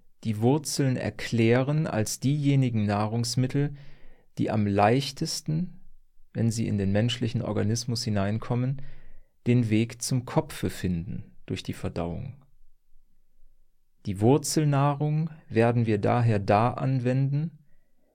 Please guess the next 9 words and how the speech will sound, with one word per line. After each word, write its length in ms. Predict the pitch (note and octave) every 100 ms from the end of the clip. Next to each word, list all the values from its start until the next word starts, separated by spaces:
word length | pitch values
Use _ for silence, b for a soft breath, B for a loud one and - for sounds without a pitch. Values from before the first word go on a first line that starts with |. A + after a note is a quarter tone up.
| _ -
wo 220 | A2+ C3
wir 100 | C3+
die 120 | A#2
Voraussetzung 880 | - G#2 G2+ B2 C#3 C#3+ C#3 - B2+
machen 320 | B2 - C3
müssen, 500 | B2+ B2 B2+ C3+ - - _ - - -
dass 240 | A2+ G#2+ A2
wir 140 | G#2+
Substanz, 960 | G#2+ - - - G#2+ C#3 F#3 - -